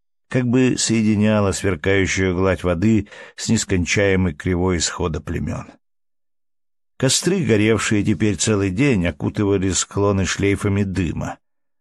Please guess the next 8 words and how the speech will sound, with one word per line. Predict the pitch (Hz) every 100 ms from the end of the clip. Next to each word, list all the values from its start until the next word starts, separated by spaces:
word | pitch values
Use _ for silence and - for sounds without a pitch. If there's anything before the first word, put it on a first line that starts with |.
| -
Даже | 104 92
ослепительный | 95 - 98 110 101 101 95 92
полуденный | 101 95 98 95 95 95
свет | - 104 113 101 -
не |
мог | 95 98 80
его | 98 95
рассеять. | 95 92 - - 85 76 - -